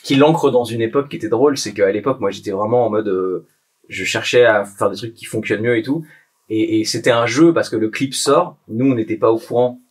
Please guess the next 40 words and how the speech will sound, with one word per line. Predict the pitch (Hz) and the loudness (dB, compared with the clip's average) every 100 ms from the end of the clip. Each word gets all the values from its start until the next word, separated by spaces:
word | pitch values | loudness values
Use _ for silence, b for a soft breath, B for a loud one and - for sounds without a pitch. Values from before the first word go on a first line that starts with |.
| - | -8
que | 104 | -4
les | 107 | -4
clips | - | -8
sortaient. | - 110 147 170 | -8 -4 0 0
On | 110 | -2
a, | 107 110 | -6 -4
on | 113 | -2
commençait | 139 135 160 151 127 | 0 0 0 0 0
à | - - 101 | -4 -8 -4
la, | 101 101 | -2 -2
sous | - | -2
la | 104 | -2
fin | 110 | 0
de | 110 | -2
la | |
série, | 110 113 123 B B B | -2 -4 -6 B B B
on | - | -10
avait | 95 | -6
le | 92 | -6
contact | 110 113 113 | -4 -2 -2
avec | 95 90 | -4 -6
tous | - 120 | -6 -2
les | 110 | 0
réals | 107 110 | 0 0
de | 107 | 0
la | 101 | -2
place | 98 - | -2 -6
parisienne, | 95 101 104 104 101 - | -6 -4 0 -2 -2 -14
tous | - 117 | -10 -4
les, | 113 101 98 90 - - - | -2 -2 -2 -2 -4 -8 -10
tous | 113 | -6
les | 107 98 98 92 | -4 -2 -2 0
labels, | 107 - 104 107 104 | 0 2 2 2 0
euh, | 90 82 | -2 -4
et | 90 | -6
cetera | - 104 104 | -2 0 0
nous | 101 101 | -2 -8
parlaient | 101 98 110 | -6 -2 0
un | 104 | 0
peu. | 135 | -2